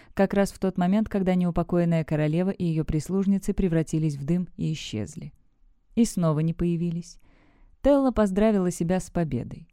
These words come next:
Глаза ей застилали слёзы. Она не была уверена, плачет ли от боли в сломанном запястье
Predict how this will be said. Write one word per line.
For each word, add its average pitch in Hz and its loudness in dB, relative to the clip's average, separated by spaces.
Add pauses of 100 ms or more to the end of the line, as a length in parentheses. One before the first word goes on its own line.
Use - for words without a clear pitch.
(360)
Глаза 170 4
ей 180 2
застилали 156 -2
слёзы. 170 -6 (440)
Она 175 2
не 175 0
была 170 2
уверена, 139 0
плачет 160 -4
ли 131 -2
от 131 -2
боли 156 -2
в 160 -10
сломанном 156 -2
запястье 165 -4